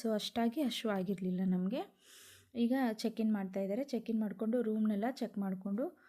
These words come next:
ನಾವು ಮತ್ತೆ ಫ್ರೆಶ್ ಅಪ್ ಆಗಿ, ಅಷ್ಟು ಹಸಿವಾಗಿರಲಿಲ್ಲ. ಆದರೆ ನಾಲ್ಕು ಗಂಟೆ, ಐದು ಗಂಟೆ ಅಷ್ಟರಲ್ಲಿ ಸ್ವಿಮ್ಮಿಂಗ್ ಪೂಲು, ಮ್, ಕ್ಲೋಸ್ ಆಗಿಬಿಡುತ್ತೆ, ಕ್ಲೀನಿಂಗ್ ಟೈಮ್ ಆಗುತ್ತೆ.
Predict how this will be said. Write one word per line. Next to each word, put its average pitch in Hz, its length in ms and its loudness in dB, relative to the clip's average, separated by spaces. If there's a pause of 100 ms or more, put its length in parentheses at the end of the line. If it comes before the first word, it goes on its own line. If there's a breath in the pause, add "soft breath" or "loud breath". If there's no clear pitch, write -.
(380 soft breath)
ನಾವು 262 140 4
ಮತ್ತೆ 240 240 6
ಫ್ರೆಶ್ 226 340 0
ಅಪ್ 247 160 0
ಆಗಿ, 220 260 2
ಅಷ್ಟು 262 420 -2
ಹಸಿವಾಗಿರಲಿಲ್ಲ. 208 800 0 (540 loud breath)
ಆದರೆ 240 680 2
ನಾಲ್ಕು 208 340 2
ಗಂಟೆ, 247 280 4
ಐದು 220 240 0
ಗಂಟೆ 220 280 2
ಅಷ್ಟರಲ್ಲಿ 220 760 2 (320)
ಸ್ವಿಮ್ಮಿಂಗ್ 247 400 4
ಪೂಲು, 285 500 -2 (340 soft breath)
ಮ್, 220 200 0
ಕ್ಲೋಸ್ 240 340 6
ಆಗಿಬಿಡುತ್ತೆ, 196 500 2
ಕ್ಲೀನಿಂಗ್ 240 440 8
ಟೈಮ್ 202 220 2
ಆಗುತ್ತೆ. 190 640 -2